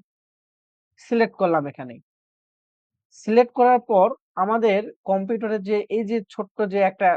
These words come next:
শো হিডেন আইকন লেখা আছে না, এখানে আমরা ক্লিক করব।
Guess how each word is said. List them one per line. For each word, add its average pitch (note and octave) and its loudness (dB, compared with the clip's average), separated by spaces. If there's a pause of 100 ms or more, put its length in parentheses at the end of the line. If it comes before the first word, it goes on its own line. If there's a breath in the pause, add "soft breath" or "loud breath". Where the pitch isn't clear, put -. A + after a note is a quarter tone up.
(140)
শো - -6 (560)
হিডেন F#3+ 2
আইকন F#3+ -2
লেখা F#3+ -2
আছে F#3+ -4
না, G3 -6 (500)
এখানে G#3 -2
আমরা F#3 0
ক্লিক D#3+ -8
করব। B2 -10